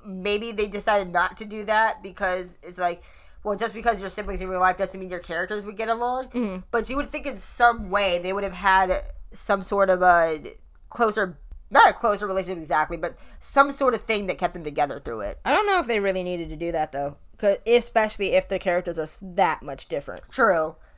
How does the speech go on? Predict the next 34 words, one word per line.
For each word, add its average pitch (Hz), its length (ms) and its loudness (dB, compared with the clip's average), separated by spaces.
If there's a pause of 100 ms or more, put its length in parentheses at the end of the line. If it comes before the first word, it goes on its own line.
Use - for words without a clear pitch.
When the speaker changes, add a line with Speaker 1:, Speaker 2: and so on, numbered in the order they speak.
(160)
Speaker 1:
But 240 60 2
then 247 80 -4
that's 277 160 6
when 277 40 -2
we 277 60 -2
get 262 100 -2
to 254 60 -2
the 226 60 0
point 226 220 0
where 214 100 -2
it's 196 80 -6
like, 202 300 2
your 202 180 -4
teammates 226 380 -2
become 214 200 -6
your 196 120 -2
family, 185 440 -2
so 190 120 -8
you'd 185 140 -4
think 185 200 -6
that 180 300 2
maybe 180 340 -2
you 180 120 -4
become 180 260 -2
closer 180 280 -2
than 175 120 -8
others. 175 360 2
But 220 160 0
again, 233 360 4
Speaker 2:
Mm. 480 480 2
Speaker 1:
but 539 100 12
again, 330 240 4
Fulton 320 540 0
was 233 340 8